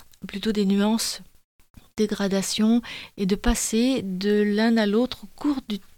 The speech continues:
du, dans le fil du texte, d'un état à un autre, euh, entre, euh, ce qui est du tragique au, à l'ordinaire et au,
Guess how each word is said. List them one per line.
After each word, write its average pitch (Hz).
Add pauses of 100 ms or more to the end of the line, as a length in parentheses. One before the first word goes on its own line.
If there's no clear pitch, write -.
(160)
du, 190 (200)
dans 208
le 208
fil 269
du 233
texte, - (400)
d'un 202
état 214 (260)
à 208
un 196
autre, 214 (400)
euh, 185 (100)
entre, 202
euh, 208 (480)
ce -
qui -
est 190 (160)
du 190
tragique 202
au, 202 (360)
à 214
l'ordinaire 202
et 196
au, 190